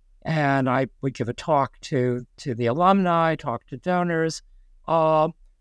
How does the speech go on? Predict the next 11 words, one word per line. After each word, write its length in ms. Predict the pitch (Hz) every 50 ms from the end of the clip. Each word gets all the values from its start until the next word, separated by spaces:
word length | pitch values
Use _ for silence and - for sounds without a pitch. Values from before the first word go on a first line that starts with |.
| _ -
this 200 | 196 180 - -
was 160 | 208 - -
considered 580 | - - 190 180 - - 165 151 151 165 139
very 240 | 151 151 139 139 147
appropriate, 600 | 147 - - 190 220 247 233 - 214 143 110 110 143
and 100 | 151 151
they 140 | 160 156
enjoyed 420 | 165 170 160 - 220 247 269 262 170
it, 100 | - -
I 80 | 110 110
think. 460 | - - 160 202 220 180 165 -